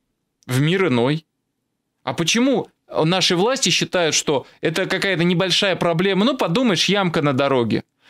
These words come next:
Простите, пожалуйста. Они так себя ведут, потому что они, видимо, в этом замешаны. Они, видимо, имеют какую-то долю с этого.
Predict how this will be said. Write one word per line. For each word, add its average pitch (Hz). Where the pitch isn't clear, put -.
Простите, 208
пожалуйста. 127
Они 190
так 220
себя 196
ведут, 202
потому 196
что -
они, 214
видимо, 143
в 170
этом 180
замешаны. 139
Они, 220
видимо, 165
имеют 233
какую-то 170
долю 180
с -
этого. 156